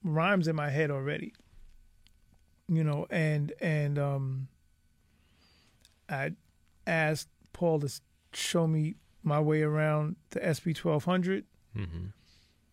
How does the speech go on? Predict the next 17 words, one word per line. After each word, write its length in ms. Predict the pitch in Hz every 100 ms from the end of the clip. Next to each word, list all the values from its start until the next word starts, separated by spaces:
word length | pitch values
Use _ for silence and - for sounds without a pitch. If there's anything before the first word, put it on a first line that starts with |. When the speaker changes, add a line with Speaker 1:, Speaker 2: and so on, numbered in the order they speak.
| _ _ _ _ _ - _ _
Speaker 1:
I 80 | -
made 300 | 143 147 147
the 80 | 143
beats, 480 | 139 175 180 - - -
so 160 | - 143
I 40 |
made 220 | 143 143 139
the 100 | 143
rhythm. 600 | 165 170 175 175 180 - _ _ -
I 40 | 147
made, 520 | 147 147 143 143 - 151
um, 520 | 139 139 131 131 131 _ _ _ _ _ _
another 200 | 147 147
song 260 | - 156 147
on 60 | 143
the 60 | 151
al-, 220 | -